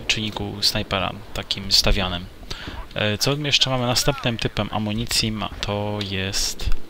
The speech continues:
wybuchająca. Wybuchająca nie jest ona rewelacyjna, ale dosyć dobrze działa na auta jakieś transportowe z celownikami, e, boże, z celownikami, no jakieś auta przewozowe, jeepy, em, wodniki i te sprawy.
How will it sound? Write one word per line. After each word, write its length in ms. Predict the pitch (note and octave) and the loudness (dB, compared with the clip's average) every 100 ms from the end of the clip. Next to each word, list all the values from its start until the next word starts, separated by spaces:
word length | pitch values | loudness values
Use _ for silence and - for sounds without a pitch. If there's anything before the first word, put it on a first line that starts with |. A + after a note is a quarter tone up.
| - - - - - - - - - - | -6 -16 -16 -18 -18 -18 -16 -16 2 6
wybuchająca. 600 | C3+ D3 B2+ G2+ G2 - - | 6 6 4 2 0 -4 -4
Wybuchająca 600 | C3 D#3 E3+ B2+ C3+ - | -4 0 2 2 4 2
nie 120 | C3 F#3 | 4 4
jest 160 | D3 | 4
ona 180 | A#2+ A2+ | 4 2
rewelacyjna, 840 | A2+ G#2+ A2 G#2 G2 G#2+ G2 G#2+ C#3 - | 4 4 6 6 6 2 2 0 -4 -2
ale 420 | - C#3 D#3 D#3+ | 4 6 6 4
dosyć 420 | C#3 C3+ - B2 | 2 2 2 2
dobrze 260 | - A#2+ A#2+ | 0 0 2
działa 220 | B2 A#2+ | 4 4
na 160 | A2+ A2 | 2 4
auta 480 | A2 G#2+ G#2+ G#2+ | 4 4 4 4
jakieś 300 | G#2 G#2 G#2 | 4 2 2
transportowe 760 | - A2+ A2 A2 G#2 G#2+ G2+ G2+ - - - - | 4 2 2 -2 0 -2 0 -2 -2 -10 -10 -4
z 260 | - - - | 0 2 2
celownikami, 920 | - G#2+ G2+ G2+ F#2+ G2+ G2+ G2+ G2+ G2+ - - - - - - | 4 4 2 -2 -2 0 0 -2 -4 -8 -16 -16 -14 -14 -14 -8
e, 280 | - A#2 | -2 0
boże, 280 | A2 G#2+ G#2 | 2 2 4
z 60 | - | 4
celownikami, 580 | A2 G2+ G2+ F#2+ F#2+ D3+ | 2 0 -2 -2 -2 -2
no 160 | F#3 | 2
jakieś 320 | D#3+ - B2 | 2 4 2
auta 220 | - A#2 A#2+ | 4 2 2
przewozowe, 560 | - G#2 G2+ A2+ G2 F#2 | 0 2 2 2 2 2
jeepy, 400 | A#2+ - G#2+ G2 | 0 0 0 0
em, 260 | F#2+ F#2+ F#2+ G2 | -2 -4 -6 -2
wodniki 500 | G2 F#2+ C3+ - A2 | -2 2 0 2 0
i 40 | |
te 100 | G2+ | 2
sprawy. 420 | G2 G#2 F#2+ F2+ | 0 2 2 0